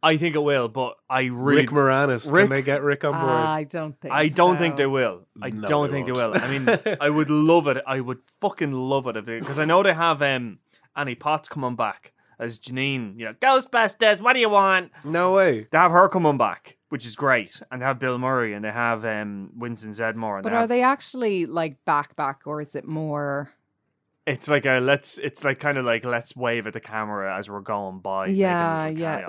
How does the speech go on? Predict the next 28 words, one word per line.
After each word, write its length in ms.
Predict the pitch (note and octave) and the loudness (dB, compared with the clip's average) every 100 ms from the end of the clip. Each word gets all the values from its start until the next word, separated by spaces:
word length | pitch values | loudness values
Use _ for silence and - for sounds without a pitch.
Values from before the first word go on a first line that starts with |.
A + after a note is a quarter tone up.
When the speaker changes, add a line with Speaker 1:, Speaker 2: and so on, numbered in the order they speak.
| G#3+ | -2
Speaker 1:
And 80 | A3 | 4
I 20 | |
Speaker 3:
Literally 340 | D#4+ D#4 C#4+ G#3+ | 4 4 2 2
what 180 | G3 | 0
they 120 | F#3+ E3+ | 0 -2
did 140 | E3+ | -4
in 120 | D#3+ | -6
the 40 | C#3+ | -2
last 340 | D3+ E3+ - | 0 0 -2
Ghostbusters, 440 | D3+ C#3 G3 - D#3 | -12 -8 -8 -4 0
Speaker 1:
Yeah. 160 | F#3 A3+ | 2 2
Speaker 3:
in 80 | D3 | 2
Speaker 2:
Yeah. 180 | C3 C#3+ C#3+ C#3+ B2 | 4 4 4 4 2
Speaker 3:
fact. 180 | A#2+ - | -4 -2
Speaker 1:
Yeah. 360 | C#3 C3+ F#2+ - _ | 2 2 0 -8 _
Speaker 2:
My 120 | A#2 B2+ | 0 4
Speaker 1:
And 40 | |
I 60 | F#3 | 4
Speaker 2:
guess 340 | - C3 C3 | 4 0 0
for 180 | - B2+ | -2 -4
it 120 | A2+ | -4
is 140 | A2+ A2 | -6 -6
that 160 | A2 | -6
it's 100 | G#2+ | -8
gonna 260 | - A2+ G#2+ | -8 -8 -8
be, 380 | G2+ G#2 G2 G2 | -8 -10 -10 -12
uh, 400 | G2+ G2+ F#2 F#2 - _ - | -10 -10 -8 -10 -12 _ -12
it's 260 | A2 - | -10 -8